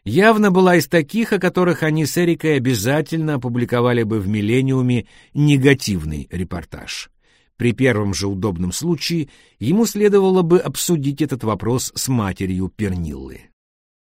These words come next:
Дочь спала в постели Микаэля, а сам он устроился на ночь на диване на кухне.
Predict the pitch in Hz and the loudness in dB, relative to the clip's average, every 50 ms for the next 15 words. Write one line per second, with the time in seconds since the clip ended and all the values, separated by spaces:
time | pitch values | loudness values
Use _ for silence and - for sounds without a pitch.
0 | _ _ _ _ _ - 107 110 185 208 240 226 - - - - - 190 185 180 | _ _ _ _ _ -10 0 4 4 4 4 4 0 -4 -4 0 2 2 4 4
1 | 180 175 147 - - 160 151 - - - - 135 120 110 107 104 104 90 - 117 | 4 2 0 0 0 0 -2 0 -2 0 0 2 2 2 2 0 -2 -2 -2 -2
2 | 110 127 147 165 165 175 175 170 - - 104 104 90 85 - - - 143 165 175 | 0 0 2 2 2 0 0 -2 -2 -4 -4 -4 -4 -4 -4 -4 -2 0 0 2
3 | 175 175 170 147 - - 139 139 143 139 127 - - 117 104 117 135 135 135 135 | 2 2 0 0 -2 -2 -2 0 2 2 2 0 -2 -4 -2 -2 -2 0 -2 -2
4 | 123 - - 113 113 104 90 87 95 85 87 95 95 95 95 95 95 92 - 92 | -4 -4 -4 -4 -4 -4 -2 -2 -4 -4 -4 -4 -4 -4 -2 -4 -4 -4 -4 -6
5 | 92 90 - - 90 82 - - - - | -6 -6 -8 -10 -12 -12 -12 -16 -20 -20